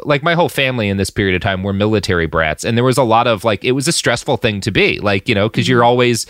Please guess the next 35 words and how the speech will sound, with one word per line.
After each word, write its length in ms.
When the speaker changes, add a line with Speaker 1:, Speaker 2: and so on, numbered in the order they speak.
Speaker 1:
you're 160
always 360
worried 420
that 120
nuclear 360
annihilation 600
is 100
around 300
the 80
damn 240
corner. 400
And 180
so 140
Bill 280
grows 420
up 260
with 160
this 160
kind 240
of 100
apocalyptic 920
expectation 880
as 160
just 240
a 60
constant 600
part 320
of 120
his 160
reality, 520
as, 120
like, 120
a 60
little 280
kid. 360